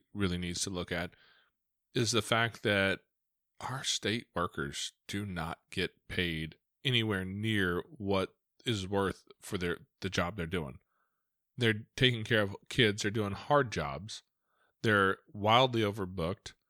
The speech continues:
They're wildly underfunded. And I wanna say the last time I looked into it, the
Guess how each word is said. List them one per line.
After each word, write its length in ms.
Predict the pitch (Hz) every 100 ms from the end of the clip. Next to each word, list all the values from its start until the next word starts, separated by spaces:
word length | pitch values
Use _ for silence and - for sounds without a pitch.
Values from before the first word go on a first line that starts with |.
| _ _ _ _
They're 180 | - 117
wildly 440 | 104 101 120 131 110
underfunded. 680 | 98 92 - 78 76 104 - _ _ _ _ _ _
And 520 | 110 107 101 101 101 - _ _
I 80 | - -
wanna 240 | 139 151
say 260 | - 120 117
the 100 | 104
last 380 | 98 113 127 -
time 160 | 120
I 60 | 104
looked 280 | 104 - -
into 440 | 110 107 - 107
it, 240 | 104 -
the 260 | - 98 95